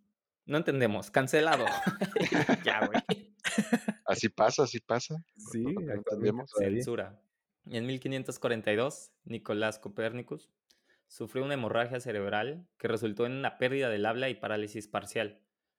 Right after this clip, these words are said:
Speaker 1: Murió en mayo de mil quinientos cuarenta y tres en Frauenburg, hecho que coincidió con la fecha de publicación de su obra más importante. O sea, el compita la vio publicada y se murió, güey.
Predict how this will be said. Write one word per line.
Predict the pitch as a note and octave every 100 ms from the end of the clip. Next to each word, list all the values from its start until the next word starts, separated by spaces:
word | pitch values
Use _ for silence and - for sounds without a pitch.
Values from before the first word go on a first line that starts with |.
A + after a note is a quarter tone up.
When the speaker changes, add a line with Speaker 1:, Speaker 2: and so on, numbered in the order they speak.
| _ _ _ -
Speaker 1:
Murió | A2+ B2
en | C#3 C#3+ C#3
mayo | B2+ C3 C3+
de | A2
mil | A2
quinientos | G#2+ A2+ A#2 A2+
cuarenta | - G#2 G#2 G2+
y |
tres | - - D#3+ - - - - _ _ _ _ -
en | G#2+ G#2 G#2 G2+ - _ _ _ _ _ - -
Frauenburg, | - G#2 A#2 C#3 D3+ E3+ E3+ _ _ _ _ _ _ _
hecho | - A2+ B2+
que | -
coincidió | - A2+ - G#2+ A#2
con | - A#2+
la | G#2
fecha | - C3+ D3+
de | B2+ G#2
publicación | G#2 G#2 G#2 G#2 B2 C3+
de |
su | B2+ G#2+
obra | A2 A#2
más | A2 G#2+
importante. | G#2+ G2 F#2 F#2+ F#2 -
O |
sea, | - G#2 F#2+ - _
el | A2+ -
compita | - G#2+ - C3 - D#3 - -
la | A2
vio | G2+ A2+ B2+ C3 C3 B2+ B2 A#2 A2 G#2+ G2+ G2+ - _
publicada | - A2 G#2 A2 C#3 C#3+
y |
se | -
murió, | G#2 G#2+
güey. | G#2+ -